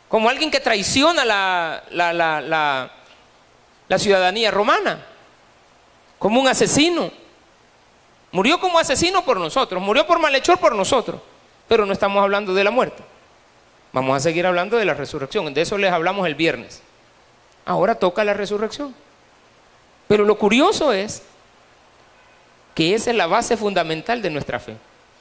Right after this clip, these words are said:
Nosotros nos fundamentamos en algo que es tan grande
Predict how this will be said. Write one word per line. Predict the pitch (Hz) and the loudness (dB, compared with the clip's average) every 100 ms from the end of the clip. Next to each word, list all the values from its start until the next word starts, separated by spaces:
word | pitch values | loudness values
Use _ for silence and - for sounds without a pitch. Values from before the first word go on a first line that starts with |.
| _ _ _ | _ _ _
Nosotros | 180 220 294 359 370 | -2 0 0 0 2
nos | 359 339 | 2 2
fundamentamos | 262 233 196 175 156 294 381 381 | -2 0 0 -4 -2 -2 2 2
en | 370 | 2
algo | 320 196 214 226 - | 0 -2 -2 -4 -2
que | |
es | - - | -4 -2
tan | 339 370 | -2 2
grande | 415 269 226 247 | 2 2 -2 -10